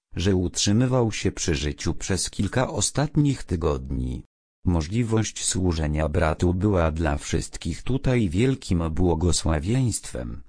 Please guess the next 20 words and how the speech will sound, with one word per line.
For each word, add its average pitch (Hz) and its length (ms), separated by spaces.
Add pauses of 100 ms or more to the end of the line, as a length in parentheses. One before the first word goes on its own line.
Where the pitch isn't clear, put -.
(120)
i 107 220
chociaż 95 500
osobiste 85 640
przywileje 90 600
były 139 440
ograniczone 95 880
z - 120
oczywistych 80 720
powodów, 87 800 (200)
to 156 260
przywilej 117 580
służenia 76 680
duchowym 101 760
interesom 90 840
brata 82 420
poprzez 101 640
modlitwę 101 680
wielce 76 520
wszystkich - 640
ubłogosławił. 87 1200